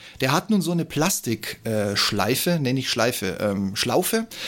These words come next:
Und den kannst du quasi mit dem Daumen, wenn du ziemlich weit unten hindrückst, fluppt dir völlig problemlos dieser komplette Deckel auf. Also du kannst diese komplette Karaffe tatsächlich mit einer Hand bedienen.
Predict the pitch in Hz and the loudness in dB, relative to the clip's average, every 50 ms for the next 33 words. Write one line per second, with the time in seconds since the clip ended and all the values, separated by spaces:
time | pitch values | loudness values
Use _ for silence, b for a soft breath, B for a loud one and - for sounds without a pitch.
0 | B B B B B B 143 139 147 147 - - 135 139 160 - - 139 165 190 | B B B B B B 0 0 0 0 0 0 2 2 2 2 0 2 2 2
1 | - - 202 196 190 - 151 151 165 165 175 165 156 147 127 - 127 156 202 220 | 2 0 -2 -2 0 2 2 2 2 4 2 2 2 2 2 2 2 2 2 2
2 | 185 156 180 226 262 254 - - - - - 123 123 131 131 127 - 160 160 147 | 0 0 0 -2 -4 -6 -8 -14 -18 -8 -4 0 2 2 2 2 2 0 0 2
3 | - 131 123 - 143 151 147 - 135 143 180 190 143 156 165 - - - - - | 2 2 2 2 0 -2 0 2 2 2 2 2 2 0 -2 -2 -4 -4 0 2
4 | 185 254 - - - 233 214 208 208 - 202 214 226 202 - - - 185 160 165 | 2 2 0 -2 -2 0 0 0 2 0 0 0 0 -4 -6 -4 -2 0 0 2
5 | 175 175 175 175 165 - 165 160 160 151 151 - 151 143 135 131 131 139 - - | 2 2 0 -2 -2 -2 -2 -2 -2 -2 -2 -2 -2 0 0 0 0 -2 -2 -2
6 | 117 - - - - 87 80 - - - 127 139 160 165 175 170 - 196 240 240 | -2 -2 -2 -4 -4 -4 -6 -6 -4 -2 0 0 2 0 0 0 0 0 0 0
7 | - - 185 170 170 165 - 151 135 135 143 - 196 180 - 135 123 127 139 - | 0 0 0 0 0 0 0 0 0 0 0 0 0 -2 0 0 2 2 0 0
8 | 180 165 - 127 117 - - 123 - 170 147 151 147 - - - 120 131 151 147 | 0 0 0 -2 -2 0 0 0 0 0 0 0 0 0 0 0 0 2 2 2
9 | 139 147 175 175 - 123 107 - 110 107 104 98 98 | 2 0 0 0 -2 -4 -2 -2 -2 -2 -2 -4 -4